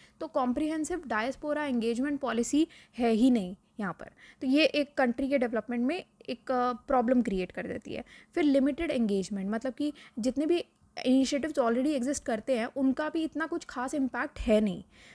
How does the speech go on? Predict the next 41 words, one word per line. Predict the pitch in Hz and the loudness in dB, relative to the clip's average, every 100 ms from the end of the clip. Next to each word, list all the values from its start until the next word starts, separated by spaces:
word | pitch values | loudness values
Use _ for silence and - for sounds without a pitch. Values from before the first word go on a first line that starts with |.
| _ | _
फिर | 339 - 285 | -6 -4 -2
इनकम्प्लीट | 302 311 311 294 320 | 0 0 2 2 4
डेटाबेस | 240 202 202 196 196 | 2 0 -2 -4 -4
की | 220 | -6
प्रॉब्लम | 202 190 196 | -4 -4 -4
है, | 190 190 240 | -6 -4 2
मिनिस्ट्री | 254 269 262 311 | 4 4 2 -2
के | 302 | -2
पास | 294 285 285 - | -2 -4 -4 -8
कोई | - 294 | -4 -2
अपडेटेड | 254 214 233 233 254 214 - | -2 2 2 2 -2 -4 -6
डायस्पोरा | 220 220 233 262 254 | -2 0 -2 -2 -2
का | 277 | 0
डेटा | 247 247 | 0 0
है | 233 214 | -2 0
ही | 220 | 2
नहीं | 240 247 233 - - | 4 2 -2 -16 -12
कि | 233 | -8
कितने | - 240 247 | -6 -2 0
लोग | 247 226 208 | 2 2 2
हैं, | 233 | -2
कौन | 277 254 233 | 0 0 2
लोग | 226 196 | 0 -2
हैं, | 190 240 | -4 -6
क्या | 233 220 | -4 -4
कर | 214 214 | -2 -4
रहे | 190 | -2
हैं, | 208 - - - | -4 -6 -16 -10
तो | 302 - - | -10 -10 -4
इनकम्प्लीट | 302 339 339 294 320 277 | -2 2 2 4 2 2
है | 214 | -2
डेटाबेस | 190 208 185 185 180 | -2 -2 -2 -4 -4
हमारा, | 196 165 185 | -4 -4 0
वो | 233 269 | 2 2
प्रॉब्लम | 226 180 175 | 2 -2 -6
है। | 170 - | -10 -6
फिर | 277 | -4
ग्रीवेंस | 226 277 294 220 254 | 4 4 4 2 -2
रिड्रेसल, | 247 202 196 180 202 | -2 0 -2 -4 -6
मतलब | 220 220 233 | -6 -4 -4
कि | 269 | -4